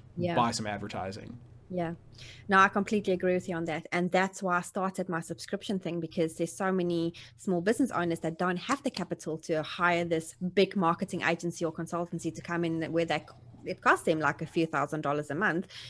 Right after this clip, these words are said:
Speaker 1: because they either don't have it or they don't see the value in paying for it. And then they just stay this tiny little company and work sixty, seventy hours a week and not make a profit. And they, like you say, in that spot for years and years and years. Um,
Speaker 2: And
Speaker 1: and
Speaker 2: if you're a service provider or a,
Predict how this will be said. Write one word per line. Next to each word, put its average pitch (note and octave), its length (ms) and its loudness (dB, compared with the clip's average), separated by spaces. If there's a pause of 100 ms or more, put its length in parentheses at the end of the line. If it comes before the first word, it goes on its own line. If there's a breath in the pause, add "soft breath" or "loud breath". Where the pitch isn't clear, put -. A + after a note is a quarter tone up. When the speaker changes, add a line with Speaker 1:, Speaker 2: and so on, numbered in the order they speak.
(160 loud breath)
Speaker 1:
because F#3 220 0
they - 80 2
either F#3+ 240 6
don't E3+ 200 2
have F#3+ 260 0
it - 80 -6
or E3 100 -2
they D#3 80 0
don't D#3+ 240 -4
see F3+ 80 -6
the D#3 120 -6 (100)
value D3+ 260 -2
in D3+ 100 -8
paying D#3 320 -8
for - 200 -12
it. - 200 -8 (520 loud breath)
And E3+ 160 2
then F3 160 4
they F3 140 4
just F#3+ 260 -4
stay G#3 340 4
this F3 240 -8
tiny F#3 320 -2
little E3+ 220 0
company F#3 520 -2
and F3 200 -4
work D#3+ 200 -2
sixty, - 320 -10
seventy F3+ 320 -4
hours E3+ 340 0
a E3 60 -2
week A#3 380 -2 (100)
and E3+ 400 -2 (160)
not F#3 380 0
make G3+ 220 0
a - 20 0
profit. G3 420 0
And E3+ 160 0
they, E3 220 2
like F#3+ 220 0
you G3 80 -4
say, G#3+ 200 -2
in F3+ 200 -2
that F3+ 200 0
spot - 320 -6
for - 140 -8
years G3 400 -2
and F#3 160 -2
years F3 140 -10
and F3+ 120 -6
years. E3+ 360 -4 (680 loud breath)
Um, D#3 260 0
Speaker 2:
And D#3 160 -6 (120)
Speaker 1:
and E3 160 4
Speaker 2:
if E3+ 100 6
you're G#3 120 4
a F#3+ 40 4
service F#3+ 400 2
provider E3 600 6
or D3 260 4
a, B2+ 60 4